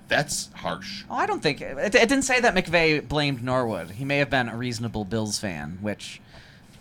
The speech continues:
Speaker 2: I, I don't know if
Speaker 1: <laughs>
Speaker 2: those
Speaker 1: Those words
Speaker 2: exist
Speaker 1: are mu-,
Speaker 2: anymore.
Speaker 1: mutually exclusive.
Speaker 2: Yeah, yeah. We're all,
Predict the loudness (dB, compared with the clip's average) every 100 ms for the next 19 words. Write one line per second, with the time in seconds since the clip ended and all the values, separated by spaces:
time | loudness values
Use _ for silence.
0 | -20 -20 -4 0 6 6 8 8 10 12
1 | 12 12 10 10 10 10 8 6 4 4
2 | 2 0 0 0 0 0 2 2 6 8
3 | 8 8 6 2 -6 -12 -12 -12 -10 -6
4 | -4 -2 -4 -4 -10 -12 -14 -14 -16 -16
5 | -14 -16 -16 -20 -20 -16 -8 -2 0 -2